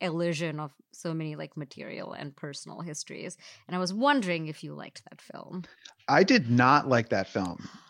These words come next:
Speaker 2: And I'll tell you why, because it
Speaker 1: Okay.
Speaker 2: elides a whole different history, which is the history of finance,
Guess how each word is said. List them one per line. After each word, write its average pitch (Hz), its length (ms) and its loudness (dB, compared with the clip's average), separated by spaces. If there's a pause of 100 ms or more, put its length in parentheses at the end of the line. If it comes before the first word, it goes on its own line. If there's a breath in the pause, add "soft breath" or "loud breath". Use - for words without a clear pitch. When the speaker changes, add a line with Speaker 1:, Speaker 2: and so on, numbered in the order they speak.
Speaker 2:
And 135 120 2
I'll 127 120 6
tell 147 240 6
you 147 120 8
why, 123 340 6
because 113 260 2
it 247 100 4
Speaker 1:
Okay. 208 160 4
Speaker 2:
elides 139 460 6
a 139 80 4
whole 151 460 4
different 151 480 2
history, 123 360 0
which 113 180 -2
is 104 120 -6
the 107 80 -6
history 120 400 -2
of 98 80 -6
finance, 113 880 -4